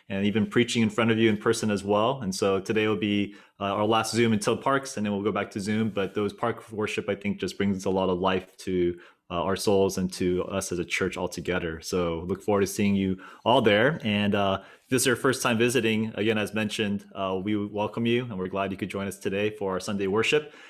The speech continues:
And, uh, we've been going through a sermon series in the book of Genesis from chapter twelve to thirty-two.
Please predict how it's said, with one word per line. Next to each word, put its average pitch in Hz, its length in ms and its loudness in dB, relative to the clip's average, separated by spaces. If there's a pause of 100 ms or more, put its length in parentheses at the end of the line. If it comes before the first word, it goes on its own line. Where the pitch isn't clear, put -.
(140)
And, 101 220 -2
uh, 98 160 0
we've 135 140 4
been 156 100 2
going 151 180 2
through 156 140 4
a - 20 4
sermon 180 280 2
series 110 360 0
in 117 140 0
the 117 80 0
book 123 120 0
of 127 60 0
Genesis 131 480 0
from 107 140 -4
chapter 110 240 -4
twelve 117 400 -2
to 104 280 2
thirty-two. 113 540 0